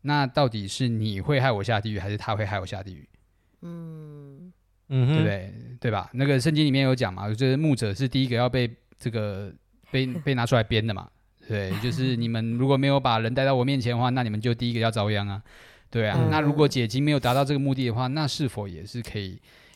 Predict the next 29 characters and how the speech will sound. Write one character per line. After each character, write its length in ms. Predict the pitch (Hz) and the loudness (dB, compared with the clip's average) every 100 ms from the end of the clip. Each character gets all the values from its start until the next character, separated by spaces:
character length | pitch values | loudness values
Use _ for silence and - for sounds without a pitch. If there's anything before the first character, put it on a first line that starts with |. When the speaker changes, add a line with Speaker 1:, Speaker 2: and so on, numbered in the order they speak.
| _ _ _ - | _ _ _ -6
Speaker 1:
可 80 | |
以 40 | 175 | -4
再 200 | 214 220 | 4 2
给 160 | 113 | 4
彼 180 | 104 120 | 0 0
此 140 | 147 120 | 0 0
一 20 | |
点 140 | 120 | -2
空 240 | 98 123 117 | 0 -2 2
间 180 | 113 | 0
吧？ 160 | 113 98 - | 0 -4 -4
我 100 | 101 | -2
会 120 | 110 | 0
这 80 | 117 | -2
么 80 | |
觉 180 | 107 98 | -4 -6
得 100 | 95 | -10
啦。 140 | 78 - _ _ _ _ | -14 -16 _ _ _ _
Speaker 2:
嗯。 1300 | 170 165 165 139 120 170 165 160 160 160 160 156 160 160 _ _ _ _ - - | -12 -10 -6 -2 0 -2 -8 -12 -14 -14 -14 -16 -18 -20 _ _ _ _ -20 -10
Speaker 1:
我 160 | 101 101 | -6 -2
的 80 | 170 | 0
立 160 | 165 | 0
场。 160 | 131 117 | 0 -4
Speaker 2:
哦。 40 | - _ _ _ _ _ _ _ | -6 _ _ _ _ _ _ _
好。 420 | _ - - - - _ _ _ _ _ _ _ _ _ _ _ _ - _ _ _ _ _ - | _ -14 -12 -12 -16 _ _ _ _ _ _ _ _ _ _ _ _ -20 _ _ _ _ _ -6
Speaker 3:
Yup。 180 | 120 139 - _ | 2 2 0 _
Speaker 2:
讲 160 | 196 196 | -2 2
好 180 | 180 | 2
多。 460 | 131 170 156 143 156 | 0 -6 -4 -4 -8